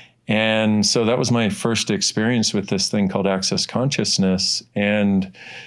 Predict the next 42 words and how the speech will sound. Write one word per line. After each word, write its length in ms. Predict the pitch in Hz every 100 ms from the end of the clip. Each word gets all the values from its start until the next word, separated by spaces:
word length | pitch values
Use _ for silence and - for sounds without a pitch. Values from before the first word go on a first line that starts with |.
| - - _ _ _ _
now 640 | 107 110 117 127 123 120 117
I've 160 | 117
been 180 | 123 120
facilitating 680 | 117 - 151 180 110 101 101
it 120 | 104
for 80 | 107
the 80 | 98
last 240 | 98 95
twenty-three 480 | - 107 104 110 98
years 320 | 98 107 110
and 400 | 104 95 92 95 - -
co-creator 680 | 127 117 - 104 104 117 117
of 180 | 113
it. 240 | 131 131 - -
And 480 | 101 104 98 101 -
it 100 | 110
was 140 | 101
just, 340 | - 156 - - - - - _
number 260 | 135 135 127
one, 180 | 135 151
because 300 | 113 113 104
it 80 |
worked 180 | 110 113
so 140 | - 107
well 160 | 107
for 180 | 107 101
me, 240 | 98 143
but 220 | 120 107 117
number 240 | 113 104
two, 440 | 104 151 143 120 -
it 220 | 120 123
spoke 360 | - - 165 190
to 80 | 208
something 420 | - 139 139 127
that 100 | 107
I 120 | 104
always 260 | 104 107 101
knew 140 | 101
should 280 | 95 110 90
be 140 | 98
possible, 720 | 92 92 90 - 95 95 95 - -
which 680 | 104 98 95 95 - -